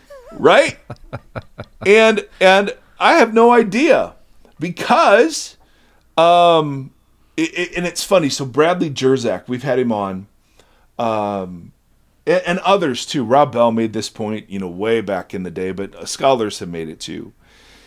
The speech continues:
Speaker 1: that the gates of the, the city gates are never shut, and
Speaker 2: Right.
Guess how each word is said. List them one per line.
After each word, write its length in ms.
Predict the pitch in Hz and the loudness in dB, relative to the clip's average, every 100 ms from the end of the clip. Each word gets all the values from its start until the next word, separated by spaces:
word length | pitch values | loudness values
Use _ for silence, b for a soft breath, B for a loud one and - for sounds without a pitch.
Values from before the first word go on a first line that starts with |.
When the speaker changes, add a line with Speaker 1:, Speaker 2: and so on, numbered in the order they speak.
| b b | b b
Speaker 1:
that 220 | 135 151 | 2 2
the 60 | 139 | 0
gates 360 | 110 156 196 - | 0 0 0 -2
of 160 | 175 | -4
the, 120 | 147 123 | -2 -4
the 160 | 131 | -4
city 300 | 131 220 240 | -6 -4 -4
gates 320 | 202 156 160 135 | -2 0 0 -2
are 80 | |
never 280 | 113 131 143 | 0 0 0
shut, 440 | 135 - 87 87 - _ _ _ - | -4 -4 -4 -6 -14 _ _ _ -8
and 580 | 127 127 120 113 110 104 | -2 0 2 2 0 -4
Speaker 2:
Right. 100 | 101 | -6